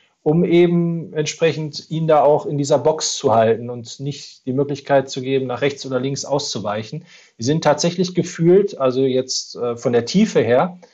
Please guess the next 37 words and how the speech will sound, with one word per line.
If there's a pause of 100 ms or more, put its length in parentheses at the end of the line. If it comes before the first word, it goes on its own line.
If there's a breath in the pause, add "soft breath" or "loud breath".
(220 soft breath)
nur
circa
ein
bis
zwei
Yards
von
ihm
entfernt.
Also
die (160)
Entfernung
ist
zum
Teil
weiter,
aber (340 soft breath)
wenn
wir
uns
ansehen,
auf
welcher
Markierung
die
Spieler
jeweils
sich
befinden,
sind
sie
nur
ein
oder
zwei
Yards
entfernt.